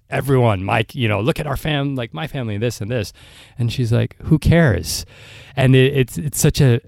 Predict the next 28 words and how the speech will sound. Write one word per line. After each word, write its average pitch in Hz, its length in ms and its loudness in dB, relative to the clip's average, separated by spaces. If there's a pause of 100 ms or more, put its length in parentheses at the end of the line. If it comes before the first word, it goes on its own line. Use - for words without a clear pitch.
such - 220 0
an 117 80 0
obvious 107 840 2 (420)
thing, 127 320 4
but 92 200 0
we, 127 520 0
you 120 160 -2
know, 98 140 0
I 107 80 -2
see - 180 -2
myself 92 300 -4
being 92 160 -6
so 104 280 -4
captive 92 720 -4 (640)
to 95 720 -2
the 117 240 -6
expectations 92 1400 -6 (320)
of 98 160 -4
others, 101 460 2
and 95 120 -4
to 104 120 -4
see 123 340 -2
that 110 340 2
in 98 160 -4
a 87 120 -2
parent 110 520 2
is 92 300 -4
like, 87 380 -4